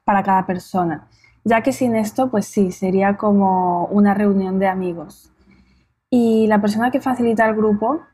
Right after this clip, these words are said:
digamos que debe velar para que la esencia de, del grupo se mantenga, que los miembros se sientan cómodos compartiendo en confianza y asegurándose de que todos tienen la misma importancia dentro del grupo, que todos participan y se comprometen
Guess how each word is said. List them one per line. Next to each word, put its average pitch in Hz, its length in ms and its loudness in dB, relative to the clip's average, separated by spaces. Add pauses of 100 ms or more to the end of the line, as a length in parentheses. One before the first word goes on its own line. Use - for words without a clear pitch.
(160)
digamos 214 460 2
que 220 120 0
debe 214 180 2
velar 208 500 0
para 196 240 0
que 196 100 0
la 185 140 0
esencia 202 560 0
de, 185 540 0
del 190 160 -2
grupo 190 240 -2
se 208 100 -6
mantenga, 214 720 0
que 202 100 -2
los 185 220 -4
miembros 196 340 0
se - 120 -18
sientan 196 520 0
cómodos 208 800 -2 (400)
compartiendo 196 720 2
en 202 200 2
confianza 196 960 -2 (320)
y 240 100 2
asegurándose 233 760 0
de 220 180 0
que 190 380 0 (580)
todos 247 220 0
tienen 226 220 0
la 214 100 2
misma 208 200 2
importancia 196 640 -2
dentro 202 280 2
del 190 160 0
grupo, 185 440 -2
que 208 140 -2
todos 202 220 -2
participan 208 880 0
y 214 60 0
se 202 160 -2
comprometen 185 920 -2